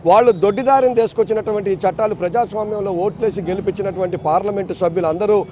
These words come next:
తీర్మానం చేయకుండా మోజువాణి ఓటుతో మాత్రమే దీన్ని తీర్మానం చేయించుకొని దొడ్డిదారిని ప్రవేశపెట్టినటువంటి వీటిని అంటనే రద్దు చేయాలని, రద్దు చేసేంత వరకు రైతుల పక్షాన మేమందరం కాంగ్రెస్ పార్టీ పక్షాన పోరాటం చేస్తామని,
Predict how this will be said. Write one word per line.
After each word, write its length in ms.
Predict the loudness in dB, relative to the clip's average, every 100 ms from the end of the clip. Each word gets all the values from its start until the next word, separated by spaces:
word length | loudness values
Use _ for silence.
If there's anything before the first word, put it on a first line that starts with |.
| -12 -2
తీర్మానం 420 | 4 4 4 2
చేయకుండా 540 | 2 0 0 0 0 2
మోజువాణి 600 | 4 2 4 2 2 0
ఓటుతో 420 | 0 -2 -2 -4
మాత్రమే 420 | -2 -2 -2 -4
దీన్ని 260 | -2 -4 -4
తీర్మానం 540 | -4 -4 -2 -2 -2
చేయించుకొని 600 | -4 -4 -8 -4 -2 0 -2 -6 -2
దొడ్డిదారిని 540 | 2 4 6 6 6 2
ప్రవేశపెట్టినటువంటి 920 | 0 2 0 0 -2 -2 -2 -2 0
వీటిని 420 | 0 0 -2 -2
అంటనే 320 | -2 -2 -2
రద్దు 300 | -2 -2 -2 -2
చేయాలని, 500 | 0 2 2 2 -2 -4 -12 -4
రద్దు 300 | -2 2 2 4
చేసేంత 420 | 4 4 2 0
వరకు 260 | -2 0 0
రైతుల 320 | 0 0 -2
పక్షాన 380 | -2 -4 -6 -6
మేమందరం 580 | -4 -4 -4 -4 -4 -4 -8 -8
కాంగ్రెస్ 380 | -4 -2 -4 -2
పార్టీ 220 | -2 -2
పక్షాన 380 | -4 -2 0 0
పోరాటం 520 | 2 2 2 2 0
చేస్తామని, 540 | -2 0 0 0 -2